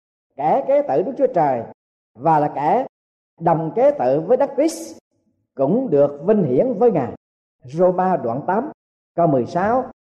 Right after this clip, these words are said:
câu thứ mười bảy. Khi con người công khai từ chối phụ quyền của Đức Chúa Trời trong cái hành động ngang nhiên ăn trái cây cấm, con người bị tước hết cái quyền làm con, kể cả quyền thừa kế hương quả.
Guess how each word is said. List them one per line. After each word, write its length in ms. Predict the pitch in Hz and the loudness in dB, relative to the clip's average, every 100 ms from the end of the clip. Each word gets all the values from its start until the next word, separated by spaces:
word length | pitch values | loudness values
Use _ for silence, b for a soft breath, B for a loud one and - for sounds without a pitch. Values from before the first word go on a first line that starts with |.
| _ - | _ 0
câu 140 | 165 | 2
thứ 160 | 165 196 | 2 0
mười 140 | 127 | 0
bảy. 280 | 101 98 113 185 - _ _ _ _ - | -2 -4 -6 -8 -14 _ _ _ _ 0
Khi 80 | 240 | 2
con 200 | 240 214 | 2 0
người 160 | 175 165 | 0 0
công 240 | - 226 | -2 -4
khai 260 | 233 226 226 | 0 0 2
từ 260 | 175 165 | 2 0
chối 440 | 156 240 320 311 247 - | 0 0 0 -2 -10 -2
phụ 320 | 139 156 190 | 0 0 0
quyền 380 | 175 170 160 156 | 0 0 0 -4
của 260 | 127 131 202 | -2 2 2
Đức 80 | 254 - | 0 -2
Chúa 80 | 262 | 0
Trời 320 | 190 151 135 113 _ _ _ _ _ | 2 0 -2 -6 _ _ _ _ _
trong 360 | 214 220 220 220 | 0 0 -2 0
cái 300 | 262 262 262 | 0 0 -2
hành 300 | 165 156 151 | -2 -2 0
động 420 | 127 123 175 151 | 0 0 -4 -2
ngang 300 | 214 233 226 | 0 0 0
nhiên 200 | 226 226 226 | 2 2 2
ăn 280 | 214 220 214 | -2 -2 -2
trái 140 | 233 269 | -2 0
cây 160 | 208 | 0
cấm, 160 | 202 247 - _ _ _ - | 0 -4 -6 _ _ _ 0
con 200 | 214 202 | 2 2
người 260 | 165 143 | 2 2
bị 280 | 127 131 185 | 0 -2 0
tước 280 | 254 320 - | 0 0 0
hết 140 | 277 277 | -2 0
cái 80 | 269 - | -2 0
quyền 240 | 160 135 | 0 2
làm 200 | 139 131 - | 0 -2 0
con, 280 | 190 196 - _ _ _ _ - | 0 0 -6 _ _ _ _ -6
kể 220 | 147 196 | 0 0
cả 220 | 175 208 233 | 0 -4 0
quyền 260 | 160 139 131 | 2 2 -2
thừa 220 | 170 156 127 | 0 0 2
kế 200 | 190 247 | 0 2
hương 240 | 220 202 143 | 2 2 0
quả. 220 | 127 180 | -4 -6